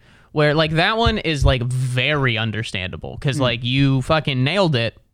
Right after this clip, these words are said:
Speaker 1: According to a whole country, you nailed it.
Speaker 2: According to more people than you
Speaker 1: Than
Speaker 2: have,
Speaker 1: y'all.
Speaker 2: I fucking nailed it.
Speaker 1: Yeah, you f-, fucking has been. Where, what is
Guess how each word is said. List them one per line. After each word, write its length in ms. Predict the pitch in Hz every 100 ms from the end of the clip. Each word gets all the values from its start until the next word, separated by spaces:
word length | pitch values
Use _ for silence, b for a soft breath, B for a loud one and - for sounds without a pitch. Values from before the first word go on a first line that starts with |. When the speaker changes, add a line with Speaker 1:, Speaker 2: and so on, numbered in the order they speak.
| _ _ _ -
Speaker 1:
According 440 | 156 - 240 269 233
to 100 | 165
a 80 |
whole 200 | 143 190
country, 600 | 156 156 143 120 101 64 -
you 240 | 131 135
nailed 360 | 127 123 117 98
it. 160 | - _ -
Speaker 2:
According 260 | 247 262
to 160 | 180 170
more 320 | 160 202 233
people 400 | 226 240 226 220
than 180 | 202 185
you 160 | 214 175
Speaker 1:
Than 240 | 190 190
Speaker 2:
have, 80 | 165
Speaker 1:
y'all. 360 | 185 240 165 131
Speaker 2:
I 60 |
fucking 260 | - 180 170
nailed 300 | 143 110 104
it. 100 | -
Speaker 1:
Yeah, 240 | 185 170
you 200 | 123 120
f-, 140 | 113 - 151 143 -
fucking 340 | - 143 131 117
has 400 | 117 127 139 139
been. 360 | 147 156 170
Where, 280 | 170 196 180
what 160 | 202 190
is 140 | 135